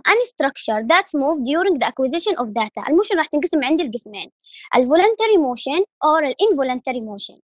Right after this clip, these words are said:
الvoluntary motion بشكل معروف حركة المريض خلال الفحص. الانفولنتري motion الشيء اللي المريض ما يقدر يتحكم فيه. For example, the chest wall during respiration, swallowing, ال eye movement, esophageal constriction and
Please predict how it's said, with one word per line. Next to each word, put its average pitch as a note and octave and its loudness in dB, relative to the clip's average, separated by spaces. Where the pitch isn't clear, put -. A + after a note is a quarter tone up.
الvoluntary E4+ 2
motion B3+ -4
بشكل C4+ -2
معروف A#3 0
حركة F4+ 2
المريض B3+ -4
خلال B3+ -4
الفحص. - -18
الانفولنتري F4+ 0
motion B3+ -4
الشيء D#4+ 2
اللي B3+ -2
المريض B3 0
ما C#4+ -2
يقدر E4 0
يتحكم C#4 -6
فيه. C#4+ -4
For G#4 2
example, A#3+ -4
the C4 -8
chest A4 -6
wall C#4 4
during C4+ -2
respiration, D4 -2
swallowing, D4+ 0
ال B3 -6
eye A4+ -2
movement, B3+ -4
esophageal E4+ 0
constriction D4+ 0
and B3+ -2